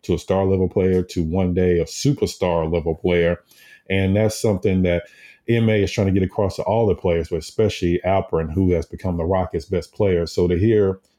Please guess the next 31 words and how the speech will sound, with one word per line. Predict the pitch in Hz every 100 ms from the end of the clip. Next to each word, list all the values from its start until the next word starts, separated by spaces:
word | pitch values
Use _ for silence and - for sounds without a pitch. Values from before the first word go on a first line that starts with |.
| _
uh, | 87 85
Alperen's | 92 101 - 92 85
family, | - 95 87 87
how | 85 90
much | 87 -
they | 92
love, | 80 85 90 87 85 - _ _ - _ -
uh, | 92 90
what | 87 92 95 92
Coach | - 101 101
M | 95
A | 95
has | 92 80
done | 101 95
for | 98
him, | 87 98 95 85
and | 87
the | 85
fact | 95 90
that | 90 85
Alperen | 95 92 87 82
recognizes | 98 95 85 87 87 92 80
that | 87
he | 92
has | 95
made | 87 92
him | 87 85
a | 78
much | 85 95 -
better | 87 78
player, | - 98 95 92